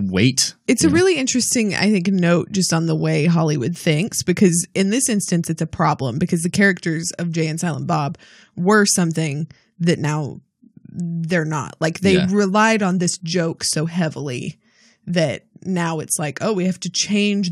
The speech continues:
Speaker 2: the way Jay talks to him
Speaker 1: Yeah.
Speaker 2: in order to, to create something different." And it's just, it's just funny that it's like, "Oh, you lost a bunch of weight, and that's a problem."
Speaker 1: I actually think it's a blessing in disguise 'cause I, as much as I enjoyed those movies back in the day, I, I just,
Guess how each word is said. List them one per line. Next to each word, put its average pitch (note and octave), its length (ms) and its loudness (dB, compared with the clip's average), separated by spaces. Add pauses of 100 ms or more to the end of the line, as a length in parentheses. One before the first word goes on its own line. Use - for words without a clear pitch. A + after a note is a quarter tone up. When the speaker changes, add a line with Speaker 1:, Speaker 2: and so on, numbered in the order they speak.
(100)
Speaker 2:
the E3+ 120 0
way E3 420 0
Jay E3 320 -2
talks - 460 -6
to - 160 -6
him - 420 -8 (160)
Speaker 1:
Yeah. G#2 300 2
Speaker 2:
in G#3 120 0
order F3 260 0
to, D#3 360 -4
to - 260 -8
create - 460 -4
something D3+ 340 -4
different." - 500 -8 (560)
And A#3 120 4
it's A3+ 260 0
just, - 380 0
it's D4 180 2
just - 200 2
funny G#3 400 2
that F#3+ 180 4
it's F#3 180 4
like, F3 300 2 (140)
"Oh, G#3 120 4
you G3+ 160 2
lost F#3 300 2
a F#3+ 40 -2
bunch E3 180 0
of D#3+ 80 -2
weight, D#3+ 220 -4
and D#3+ 120 -6
that's F3 160 -8
a - 40 -12
problem." - 640 -12 (220)
Speaker 1:
I F#3 60 2
actually F3 240 6
think D#3+ 120 6
it's C3+ 120 6
a A2 40 6
blessing A#2+ 360 6
in G#2+ 40 4
disguise G2+ 460 2
'cause E2+ 180 -6
I, F2+ 120 2 (120)
as F#2 160 -2
much G2 200 2
as F#2 120 0
I E2+ 360 2
enjoyed G2 460 4
those F#2 180 0
movies G2 340 2
back F2 260 -2
in F#2 60 -4
the E2 80 -6
day, F#2 300 -2
I, E2+ 120 0 (220)
I G#2+ 40 0
just, G2+ 280 -2